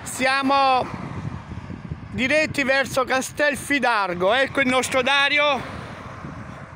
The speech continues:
che cammina ininterrottamente sul suo percorso. Ci metteremo tra una ventina, trenta chilometri sulla,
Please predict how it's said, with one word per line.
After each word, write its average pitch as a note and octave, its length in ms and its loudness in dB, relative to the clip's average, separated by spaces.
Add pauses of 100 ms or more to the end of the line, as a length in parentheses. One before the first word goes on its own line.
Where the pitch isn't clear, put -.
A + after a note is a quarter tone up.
(480)
che G3+ 100 -2
cammina C4 720 0 (320)
ininterrottamente A#3 1200 -2
sul A3 400 0
suo A#3 240 -2
percorso. C4 920 0 (640)
Ci B3+ 160 -2
metteremo B3+ 800 2
tra G#3 840 2
una A3 140 -2
ventina, A#3 560 0
trenta A3+ 340 -2
chilometri A3+ 680 0
sulla, G3 600 0